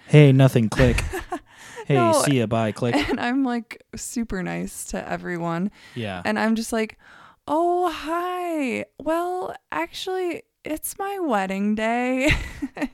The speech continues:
Speaker 2: And he's
Speaker 1: "Sorry, I don't have time to talk."
Speaker 2: And the funny thing is, he, like, kept talking to me for a
Speaker 1: That's
Speaker 2: while.
Speaker 1: nuts. Yeah, that's
Speaker 2: And then he's
Speaker 1: nuts.
Speaker 2: like, "Well, congratulations, congratulations." I'm like, "Yeah, please hang up the phone."
Speaker 1: "But you really need these rotors."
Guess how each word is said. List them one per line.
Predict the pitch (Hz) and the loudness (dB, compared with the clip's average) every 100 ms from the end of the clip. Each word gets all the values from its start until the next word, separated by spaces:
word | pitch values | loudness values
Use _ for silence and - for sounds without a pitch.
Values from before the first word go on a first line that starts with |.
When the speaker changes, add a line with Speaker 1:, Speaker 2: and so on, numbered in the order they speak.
| 427 - 349 | -12 -18 -10
Speaker 2:
And | 285 | -4
he's | 277 277 | -2 0
Speaker 1:
"Sorry, | 135 120 113 | 2 2 0
I | 113 | 0
don't | 104 | -2
have | 95 | -4
time | - 82 | -8 -14
to | - | -16
talk." | - - - | -16 -14 -4
Speaker 2:
And | 233 240 | -2 -2
the | 247 | -4
funny | - 220 254 | -4 -2 -2
thing | 240 214 | -2 -2
is, | 208 233 | -2 -4
he, | - 208 | -6 -4
like, | 208 202 - _ | -4 -4 -10 _
kept | - 214 277 - | -4 -4 -4 -6
talking | 196 202 381 233 185 | -2 0 0 -4 -4
to | 170 | -2
me | 170 180 | -4 -4
for | 175 | -4
a | 170 | 0
Speaker 1:
That's | 165 | 2
Speaker 2:
while. | 165 165 165 160 160 165 | 4 4 4 2 0 -2
Speaker 1:
nuts. | 175 123 | -4 -4
Yeah, | 104 98 | -4 -4
that's | 107 - | -6 -4
Speaker 2:
And | 220 | -2
then | |
he's | 240 233 | 0 0
Speaker 1:
nuts. | |
Speaker 2:
like, | 233 226 | -4 0
"Well, | 247 269 | 0 0
congratulations, | - 254 269 320 320 302 285 269 240 | 0 0 0 0 0 0 0 -2 -2
congratulations." | - 226 233 240 247 240 233 202 202 | -4 -6 -2 -2 0 -2 -2 -6 -6
I'm | 202 | -4
like, | 202 202 - | -4 -6 -10
"Yeah, | 202 247 269 - - 247 | -8 -4 -4 -4 -6 -8
please | 214 262 - | -4 -4 -4
hang | 285 277 | -2 0
up | 269 - | -2 -2
the | 240 | -4
phone." | - 220 277 202 | 0 2 2 6
Speaker 1:
"But | 151 156 135 | 6 6 8
you | 151 | 8
really | 147 170 185 180 | 10 10 10 8
need | 160 156 | 6 4
these | 143 139 131 | 4 2 2
rotors." | 131 131 123 107 - - | 4 4 4 0 -2 -6